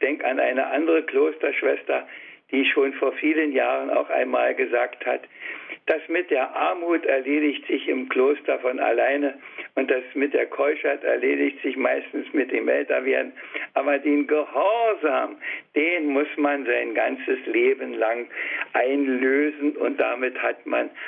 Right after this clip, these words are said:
am meisten immer wieder seine Probleme.“ Und ich denke, das ist auch so. Der, der Gehorsam gehört, glaube ich, zum Schwierigsten, was wir zu leisten haben. Und wenn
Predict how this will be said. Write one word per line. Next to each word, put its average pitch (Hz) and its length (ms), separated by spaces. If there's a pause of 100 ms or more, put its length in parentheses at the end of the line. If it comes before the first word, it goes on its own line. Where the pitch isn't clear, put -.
(260)
am 120 200
meisten 135 600
immer 131 320
wieder 127 380
seine 117 380 (420)
Probleme.“ 123 500
Und 120 260
ich - 180
denke, 143 400 (300)
das 120 220
ist - 340
auch 117 180 (100)
so. 120 200 (320)
Der, - 120 (240)
der 135 160
Gehorsam 143 720 (380)
gehört, 131 520
glaube 120 300
ich, 127 180
zum 123 200
Schwierigsten, 135 880 (420)
was 120 280
wir 135 260
zu 139 120
leisten 117 640
haben. 123 500 (380)
Und 98 220
wenn 127 320